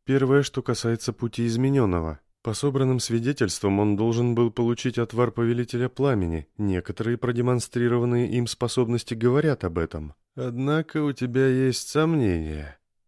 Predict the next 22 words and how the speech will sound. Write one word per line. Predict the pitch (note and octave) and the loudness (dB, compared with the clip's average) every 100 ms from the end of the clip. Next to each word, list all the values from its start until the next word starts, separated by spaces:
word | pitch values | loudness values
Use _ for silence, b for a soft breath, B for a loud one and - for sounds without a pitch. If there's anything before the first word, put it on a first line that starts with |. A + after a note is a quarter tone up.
| _ _ - | _ _ -4
понял | E2+ D#2+ D2+ | 0 2 2
её | D#2 | 0
с | D#2 | 0
полуслова | - D#2+ D2 - G#2+ C3+ | -2 -4 -4 -4 -2 -2
шеф. | - E2 C#2+ - _ _ _ _ - | -4 -4 -6 -10 _ _ _ _ -10
"Да, | G#2 C3+ D#3+ A2+ | -2 2 4 2
для | F#2 G2+ | 2 2
новичков, | A2+ A#2 A#2 - D3 - | 2 2 -2 0 -2 0
только | C3 A2+ B2 | 0 0 -2
ступивших | - C#3 - D#3+ - G#2 - | -6 -8 -8 -10 -8 -8 0
на | |
этот | G2+ G2 G2 - | 2 2 0 -2
путь | A#2+ - | -6 -4
и | |
похожие | F#2 G2 - C3 A#2+ G2+ F#2 | 0 0 0 -2 0 0 -2
пути, | - G2+ - | -4 -8 -2
обычное | D3+ A2 D3+ - C#3 C#3 C3 | 0 0 -2 -2 2 4 4
дело | A2+ B2 C#3 C3+ | 2 2 4 4
спонтанно | - - B2 A2+ C#3+ C#3+ C#3+ | 0 2 2 4 2 2 2
проявлять | C3 C3+ D3 D3+ D#3+ G#2 | 0 -2 0 2 2 2
свои | - G2 G2 | 0 2 2
силы. | G2 - C#3 F#2 D#2+ | 2 -2 0 0 -2